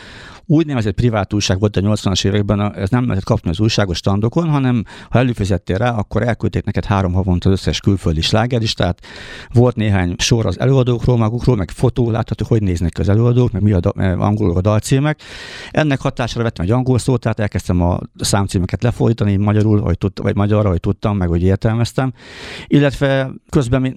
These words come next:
be-, volt bennem még egy törekvés, én szerettem volna egy zenekarba játszani, mondtam, meg nem diszkósnak készültem először, és, eh, ennek kapcsán megtanultam gitározni,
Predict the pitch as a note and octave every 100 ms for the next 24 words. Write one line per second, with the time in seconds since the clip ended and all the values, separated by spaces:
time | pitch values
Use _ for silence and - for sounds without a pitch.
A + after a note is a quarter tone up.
0 | - A#2+ - C#3 D3 A#2 A2 A2 A2+ A2
1 | G#2 - G#2+ - A2 - G#2+ B2+ F#2+ G2
2 | F#2+ G2+ F#2+ G#2 F#2+ - F#2 F#2+ F#2+ F#2
3 | G2 G2 G2 A2+ A2+ F#2 A2 - G#2+ F2+
4 | - G2+ G2+ G2+ G2+ F#2+ G2+ - A#2+ C3+
5 | - - - - - - - A#2+ A2 -
6 | A2+ G#2+ A2 - A2 A2+ - F2 F2 G2
7 | F#2 - G#2 G#2+ F#2+ F2 F#2 G2+ A2